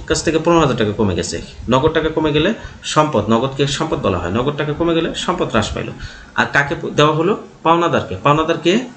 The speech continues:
দায়, তাহলে দায় যখন কমে যায়, দায়ও কমে গেছে। পাওনাদারকে টাকা পরিশোধ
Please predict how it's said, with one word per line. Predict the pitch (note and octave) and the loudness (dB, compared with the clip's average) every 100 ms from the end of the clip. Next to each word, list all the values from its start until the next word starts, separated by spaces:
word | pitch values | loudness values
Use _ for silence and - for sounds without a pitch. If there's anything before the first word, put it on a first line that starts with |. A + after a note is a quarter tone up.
| - - - G2+ | -20 -20 -16 -4
দায়, | G2+ G#2+ F2+ - - - | 2 2 2 -6 -14 -8
তাহলে | G2+ G2 | -4 -2
দায় | F#2+ A2+ B2 D3+ D3+ | 2 2 2 0 -2
যখন | D3 D3+ D3 - - | -2 -2 -4 -4 -2
কমে | F#3 D#3+ | 2 2
যায়, | F#2+ F#2 - - - - - - | 2 -2 -8 -16 -16 -16 -18 -8
দায়ও | A#2+ D3+ D3 | 0 2 2
কমে | C#3+ A2 | 0 -2
গেছে। | G2+ - - - - - | -2 -6 -10 -16 -12 0
পাওনাদারকে | D3 D3 D3+ E3+ F#3+ - - - - | 0 2 0 -2 -4 -6 -20 -20 -2
টাকা | D#3 D#3+ | 0 0
পরিশোধ | D#3+ D3 | -2 -2